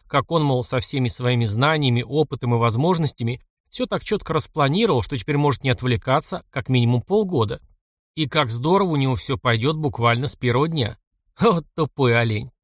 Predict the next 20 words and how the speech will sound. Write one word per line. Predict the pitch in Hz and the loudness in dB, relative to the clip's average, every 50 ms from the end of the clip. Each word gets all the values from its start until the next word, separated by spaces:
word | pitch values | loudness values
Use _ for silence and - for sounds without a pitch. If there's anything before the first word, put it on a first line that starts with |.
| _ _ _ _ _ _ _ | _ _ _ _ _ _ _
Прошло | - 131 147 156 - 262 262 | 0 0 0 0 0 -4 -6
всего | 208 - - 254 247 233 | -6 -4 -2 -2 -2 -2
пять | - - 240 233 226 196 | 0 2 2 2 2 0
дней, | 202 240 262 269 247 160 123 | 0 0 2 2 2 0 0
а | 117 123 156 | -2 0 0
он | 214 247 | 2 2
уже | 226 208 226 | 2 2 0
второй | - - 214 208 208 208 | -2 0 0 0 2 2
раз | 208 214 202 180 | 2 2 2 0
заново | 139 120 123 160 202 240 247 233 185 139 | -2 -2 0 0 0 0 0 -2 -2 -2
пересматривает | - 139 135 127 - 143 147 165 170 - 160 147 131 - | -2 -2 -2 -2 -2 -2 -2 -2 -2 -2 -2 -2 -2 0
не | - 123 98 | -2 -2 0
только | - 143 185 185 - 208 | 0 0 -2 -2 -4 -8
текущие | - 220 202 - 196 165 - - - 139 - | -6 -6 -8 -4 -4 -4 -2 -2 -4 -6 -6
планы, | - 131 123 117 110 107 110 | -2 0 2 2 2 2 0
но | 113 117 113 | 0 0 0
и | 107 | 0
всю | - - 151 156 | -2 -4 -6 -6
стратегию | 139 - - 127 120 98 - 123 110 98 120 123 | -6 -2 -2 -2 -2 0 0 -2 0 2 2 2
развития. | 151 196 180 175 147 104 95 - - 69 71 | 2 2 0 0 -4 -4 -4 -6 -10 -12 -12